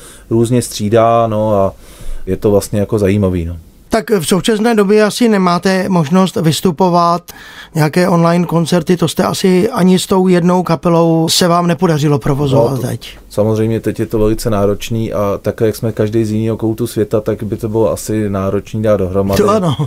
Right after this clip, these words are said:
Speaker 1: Takže teďka máme prostě smůlu, musíme všichni počkat, až to všechno překlenem.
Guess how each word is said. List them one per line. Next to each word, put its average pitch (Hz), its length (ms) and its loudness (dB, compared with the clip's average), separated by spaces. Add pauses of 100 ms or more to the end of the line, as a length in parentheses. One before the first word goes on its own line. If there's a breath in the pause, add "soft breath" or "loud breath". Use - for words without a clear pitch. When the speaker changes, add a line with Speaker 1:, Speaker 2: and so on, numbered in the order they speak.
(320 loud breath)
Speaker 1:
Takže 101 520 0
teďka 104 340 -4
máme 101 260 0
prostě - 320 -10
smůlu, 101 360 -6
musíme 98 440 -6
všichni - 380 -12
počkat, - 480 -6
až - 440 -12
to 104 60 -6
všechno 92 300 -10
překlenem. 90 600 -6